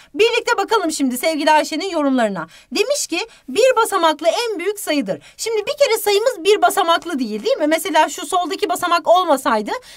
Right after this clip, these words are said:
sayımız bir basamaklı olabilirdi. Ama sayımız şu anda iki basamaklı. Çünkü yan yana iki tane rakam yazmışız. Dersimizin en başında söylemiştik. Yan yana gelen iki tane rakam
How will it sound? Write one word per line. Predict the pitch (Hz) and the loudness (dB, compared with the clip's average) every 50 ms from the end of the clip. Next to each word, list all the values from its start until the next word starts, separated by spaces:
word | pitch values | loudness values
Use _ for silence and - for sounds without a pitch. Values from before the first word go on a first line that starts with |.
| - | -18
sayımız | - - 370 359 359 381 403 339 320 | -6 -4 -4 -2 -2 -2 -2 0 2
bir | 392 453 415 | 2 4 4
basamaklı | 349 330 - 349 285 285 285 285 - 415 | 4 2 4 4 4 4 2 2 0 -2
olabilirdi. | 392 381 359 294 339 339 349 262 262 | -2 0 -2 -2 -2 -4 0 0 2
Ama | 233 285 359 427 415 | 2 2 2 0 0
sayımız | - 392 381 392 415 415 | 0 -2 -2 -2 -4 0
şu | - 440 427 | 2 2 2
anda | 381 392 427 | 2 2 0
iki | 392 392 392 440 494 | -4 -4 -4 0 2
basamaklı. | 440 415 415 - 285 247 233 233 - 415 494 494 - - - - _ | 2 2 2 0 0 0 0 -2 -4 -6 -8 -8 -12 -18 -20 -16 _
Çünkü | - 392 453 440 403 | -4 -4 -2 -2 -2
yan | 330 285 330 392 453 453 427 | 2 4 4 4 4 2 0
yana | 392 440 | -2 -2
iki | 453 403 403 539 554 | -4 -4 -2 0 2
tane | - 539 466 440 370 320 | 2 2 2 2 2 4
rakam | 302 285 294 311 285 247 240 | 2 2 2 2 0 0 2
yazmışız. | 226 214 214 190 196 196 185 - 175 - - - - _ _ | 2 2 2 2 -2 -8 -10 -12 -14 -16 -18 -20 -20 _ _
Dersimizin | 269 269 302 330 320 370 370 339 349 403 427 427 | 2 2 2 2 -2 -4 -8 -8 -6 -4 -2 0
en | 415 | 0
başında | 440 - - 330 349 427 | 0 0 -2 -2 -4 -2
söylemiştik. | 427 415 339 330 320 320 302 285 - 214 190 - - - - - | 0 0 0 0 -2 -2 -4 -4 -4 -8 -8 -10 -16 -20 -10 0
Yan | 254 302 339 392 | 2 2 4 4
yana | 427 403 349 330 | 2 2 2 0
gelen | 302 277 277 269 269 294 | 0 2 2 2 2 0
iki | 311 - 440 | 0 -2 -2
tane | - 359 285 269 254 254 | 0 2 2 2 2 2
rakam | 269 285 285 427 | 0 2 2 2